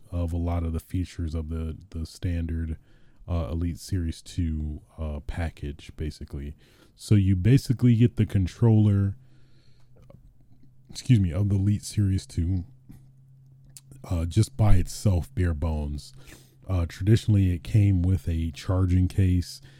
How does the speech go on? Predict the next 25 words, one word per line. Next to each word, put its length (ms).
and 240
a 40
lot 220
of 140
the 280
adjustable 680
components 640
like 220
different 460
height, 300
uh, 260
thumbsticks 640
and, 220
uh, 140
different 420
D-pad 580
and 280
the 60
thumb 340
paddles, 440
as 140
well 220
as 120
the, 280
um, 720